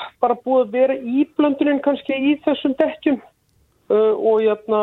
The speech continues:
eh, menn hafa verið að prófa sig áfram með ýmislegt, sko, skeljar og, og einhverja, hérna, önnur efni sem er blandað út í gúmið. En, eh,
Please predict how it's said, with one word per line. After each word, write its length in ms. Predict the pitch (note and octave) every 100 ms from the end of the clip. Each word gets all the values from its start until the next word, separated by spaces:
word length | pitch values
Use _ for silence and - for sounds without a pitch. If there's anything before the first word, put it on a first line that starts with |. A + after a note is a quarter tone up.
| G#3+
eh, 380 | F#3+ F#3+ G3+ G#3
menn 260 | G#3 G#3+ G#3+
hafa 220 | A#3 A3
verið 240 | A#3 A#3
að 140 | A#3+ A#3+
prófa 300 | A#3 B3 B3+
sig 120 | C4
áfram 420 | B3 B3+ B3 C4 A#3+
með 160 | C4
ýmislegt, 560 | B3+ C4+ C4+ - A3 - B3+ A#3+
sko, 220 | A3 - -
skeljar 640 | - - C4 B3+ C4 B3
og, 400 | A#3 B3 B3 A#3+ -
og 240 | A#3+ A#3+
einhverja, 480 | A#3 A3+ A#3+ A#3+ A#3
hérna, 220 | A#3 A#3 - _ _ _ _ _ _ -
önnur 300 | G#3+ A#3 B3+
efni 460 | A#3+ C4+ - D4 A3+ - -
sem 100 | G#3+
er 80 | G#3+
blandað 480 | A3 A3+ A#3 B3+ A#3+
út 80 |
í 80 | A#3+
gúmið. 400 | C4 C4+ D4 C#4 - _ _ _ _ _ _ -
En, 260 | G3+ G#3 G#3
eh, 320 | G#3 G#3+